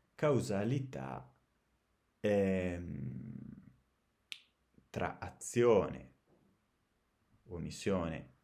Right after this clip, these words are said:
e l'evento si, ehm,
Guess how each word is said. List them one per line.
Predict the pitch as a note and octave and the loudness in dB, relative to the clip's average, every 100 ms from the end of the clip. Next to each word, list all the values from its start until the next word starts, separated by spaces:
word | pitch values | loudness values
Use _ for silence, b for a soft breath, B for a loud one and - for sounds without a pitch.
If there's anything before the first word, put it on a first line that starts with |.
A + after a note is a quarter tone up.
| _ | _
e | E2+ E2 | -8 0
l'evento | B2 C#3 G2 G2+ G2 A2+ A#2 A2+ - _ - | 2 2 2 0 0 4 4 2 -14 _ -16
si, | - - F#3+ - - - - _ _ _ _ _ _ _ _ _ _ | -8 -4 -4 -6 -12 -20 -20 _ _ _ _ _ _ _ _ _ _
ehm, | - F2+ E2 D#2+ D#2 - - F2+ - - - - - | -4 -2 -2 -6 -8 -10 -12 -14 -16 -16 -16 -18 -20